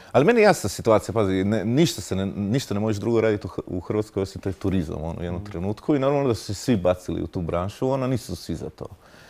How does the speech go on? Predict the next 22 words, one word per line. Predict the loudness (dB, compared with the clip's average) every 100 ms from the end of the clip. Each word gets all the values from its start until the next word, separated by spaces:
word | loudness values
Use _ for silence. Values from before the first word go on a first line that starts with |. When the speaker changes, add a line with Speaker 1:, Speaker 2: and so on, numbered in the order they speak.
| -16 -4
Speaker 1:
I | 0
onda | 4
normalno | 4 4 4
da | 2
si | 2
imao | 2 2
svakakvu | 0 -2 -4 -10 -8
ponudu. | -6 -4 -6 -10 -2
Možda | 2 2 2
sad | 2 2
nakon | 2 2 2
ove | 4 4 4 4 4 2 2 0 0
dvije | 0 2
dvadesete, | 4 2 0 -2 -2 2 2 2 -2 _ _
možda | -4 -2 -2 0
sad | 0 2
neće | 0 -2 -6
se | -8
baš | -6 -6
svako | -6 -6 -4
baviti | -4 -4 -6
turizmom, | -8 -6 -6 -6 -6